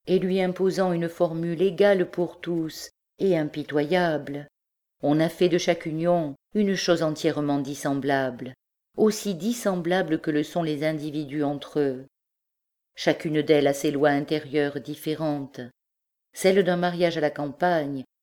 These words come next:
où deux êtres seront sans cesse en présence, ne sont pas celles d'un ménage à la ville,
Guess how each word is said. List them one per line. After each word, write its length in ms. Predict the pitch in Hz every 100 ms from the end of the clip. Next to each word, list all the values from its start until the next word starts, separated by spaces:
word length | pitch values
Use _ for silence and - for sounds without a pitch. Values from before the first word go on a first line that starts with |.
| _ 127
où 100 | 127
deux 240 | 143 139
êtres 300 | 151 147 151
seront 380 | - 143 151 143
sans 240 | - 156
cesse 360 | 143 156 147 147
en 100 | 139
présence, 720 | - 147 151 156 143 - - 139 _ _ _ -
ne 100 | 185
sont 260 | 190 202 190
pas 140 | 185
celles 360 | 180 175 170 151
d'un 140 | 160
ménage 460 | 160 165 156 151 147
à 40 |
la 160 | 143 143
ville, 500 | 131 160 139 135